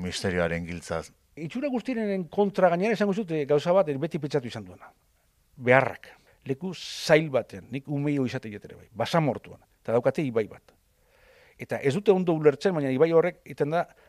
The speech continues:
Speaker 2: eh, hazita etortzen da. Eta orduan, eh, daukate aukera bat. Eta azken finean da gauza simple bat. Gauzak ondo egite bali maitu, jana izango dugu urte guztirako.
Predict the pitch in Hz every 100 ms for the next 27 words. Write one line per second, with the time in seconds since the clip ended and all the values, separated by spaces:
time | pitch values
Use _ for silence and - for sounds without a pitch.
0 | _ _ _ 131 117 131 151 139 120 113
1 | 101 - - _ _ _ - 123 156 123
2 | - - - 131 151 180 190 165 160 143
3 | 101 - _ _ _ _ 117 - 143 -
4 | 220 - 185 170 165 156 139 170 196 170
5 | _ _ 147 135 117 107 90 - _ _
6 | _ _ _ _ _ - 147 170 190 185
7 | 175 165 151 151 143 135 175 - 143 135
8 | 139 139 151 - 120 110 - -